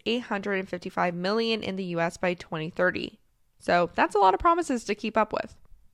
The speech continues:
Now for some climate fails. In May, the Democratic Republic of Congo announced new plans to auction off large amounts of land for oil and gas production in the world's second largest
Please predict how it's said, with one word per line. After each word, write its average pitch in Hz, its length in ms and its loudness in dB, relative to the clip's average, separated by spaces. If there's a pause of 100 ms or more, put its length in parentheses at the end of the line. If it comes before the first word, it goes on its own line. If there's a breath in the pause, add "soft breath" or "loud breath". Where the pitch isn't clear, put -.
(800)
Now 277 320 4
for 247 220 2
some 233 180 -4
climate 185 280 -4
fails. - 460 -6 (680)
In 247 240 2
May, 240 220 2
the 285 100 2
Democratic 226 540 0
Republic 202 400 -4
of 196 100 -6
Congo 233 420 0
announced 208 440 -2
new 262 160 -2
plans 220 380 -2
to - 100 -4
auction 226 400 2
off 208 300 0
large 202 260 2
amounts 240 300 0
of 220 100 -6
land 190 320 -2
for 196 220 0
oil 214 180 2
and 262 140 -2
gas 196 220 0
production 190 480 -4
in 208 180 -2
the 208 100 -2
world's 220 400 2
second 233 400 -2
largest 196 400 0